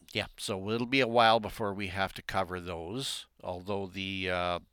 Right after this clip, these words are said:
the graphic novel does take place in nineteen forty-seven, so I'll hit that probably before anything else.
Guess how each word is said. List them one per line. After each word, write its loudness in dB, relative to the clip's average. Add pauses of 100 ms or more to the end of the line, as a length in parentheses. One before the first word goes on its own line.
(240)
the -12
graphic 6
novel 2
does 0
take -4
place -4
in -8
nineteen -6
forty-seven, -6
so -8
I'll -8
hit -4
that -2
probably -6
before -10
anything -12
else. -10